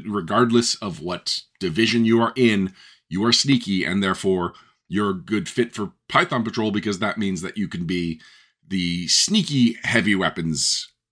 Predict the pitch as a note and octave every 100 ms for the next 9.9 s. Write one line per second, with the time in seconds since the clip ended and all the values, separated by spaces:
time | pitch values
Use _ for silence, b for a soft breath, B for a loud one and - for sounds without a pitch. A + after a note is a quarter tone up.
0 | _ - B2 F#2 E2 C2 - b b _
1 | F2+ F2+ F2 F2 - A2+ C#3+ B2+ G2+ A2+
2 | - A2+ G#2 F#2 A2 G#2 A2+ G2 F#2+ F2
3 | D#2+ - D#2+ C#2 C#2+ F#2+ G2 F2 F2 D#2+
4 | - - A#2 A2 G#2 G2 - F2+ E2+ C#2
5 | E2 - F#2+ F2 E2+ E2 D#2+ - b b
6 | b _ G2 F#2+ F#2 E2 - A2+ - A#2+
7 | A#2 A2 G2 A2 A2 - G#2 F2 F2+ F2+
8 | D#2+ D#2 B1+ B1+ _ _ _ _ _ _
9 | _ _ F#2+ - - A2 A2+ F#2 D#2+